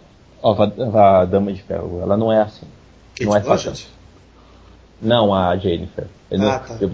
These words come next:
Speaker 1: três indicações e os filmes dela, ela é muito boa, mas não é pra tanto, cara.
Speaker 2: É, né? Vamos, vamos acabar um pouquinho com esse, parar um pouquinho com esse hype. Eu acho que ela também já tinha que tirar um ano sabático, assim, não fazer nada, sacou?
Speaker 1: Não, eu gosto dela atuando, por favor,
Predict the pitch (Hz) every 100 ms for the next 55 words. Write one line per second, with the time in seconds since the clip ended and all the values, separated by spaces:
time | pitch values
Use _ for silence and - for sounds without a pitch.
0 | - 160 151 135 123 107 - 135 143 120
1 | 113 117 113 143 131 107 123 123 120 127
2 | 143 131 139 - 117 120 131 131 135 135
3 | 131 - 92 90 90 196 254 254 254 202
4 | 165 240 262 202 262 277 233 214 214 -
5 | - 196 185 - - - 156 170 160 -
6 | 156 147 - 123 147 170 165 165 - 175
7 | 151 160 151 160 156 151 143 151 143 -
8 | 160 123 120 127 131 127 113 123 120 -
9 | 120 143 120 120 131 123 - - 127 -
10 | - - - - - - 175 214 185 135
11 | 123 208 165 120 107 - 104 92 92 110
12 | - 254 147 139